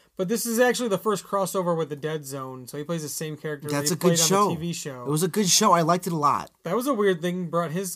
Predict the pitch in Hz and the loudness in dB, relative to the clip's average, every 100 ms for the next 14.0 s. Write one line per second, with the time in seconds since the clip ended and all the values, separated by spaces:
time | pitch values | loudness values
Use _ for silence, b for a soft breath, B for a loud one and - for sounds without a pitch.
0 | _ - 175 165 196 165 143 147 143 143 | _ -8 -6 -6 -6 -6 -8 -10 -10 -2
1 | 165 175 185 185 147 165 220 139 147 - | 0 0 0 0 0 0 -2 -8 -12 -14
2 | 143 139 139 139 123 143 135 139 139 139 | -12 -12 -12 -14 -14 -14 -12 -12 -12 -14
3 | 139 139 _ _ _ _ _ _ _ _ | -14 -18 _ _ _ _ _ _ _ _
4 | _ _ _ _ _ - 139 139 143 156 | _ _ _ _ _ -16 -12 -12 -12 -6
5 | 170 175 175 170 170 180 160 208 233 220 | 0 0 0 0 0 0 -2 -4 -4 -6
6 | - - 190 180 156 - 160 143 127 165 | -6 -2 0 0 -2 -2 -2 -2 -4 -4
7 | 147 - 127 117 113 107 107 95 90 - | -4 -6 -8 -8 -8 -10 -10 -8 -10 -14
8 | _ - 127 107 95 110 - 98 95 90 | _ -14 -10 -8 -8 -8 -8 -10 -12 -12
9 | - 82 82 _ _ _ 101 92 - 190 | -12 -12 -14 _ _ _ -18 -10 0 2
10 | 190 175 139 147 135 127 123 110 - _ | 4 0 -2 -4 -4 -4 -6 -8 -14 _
11 | _ _ _ - 143 165 180 170 139 131 | _ _ _ -10 -6 -2 0 0 2 0
12 | 127 107 120 127 117 107 107 107 104 110 | 0 -4 -4 -4 -6 -6 -8 -8 -10 -10
13 | 95 87 107 98 92 87 90 90 92 110 | -10 -10 -10 -10 -10 -10 -10 -14 -16 -18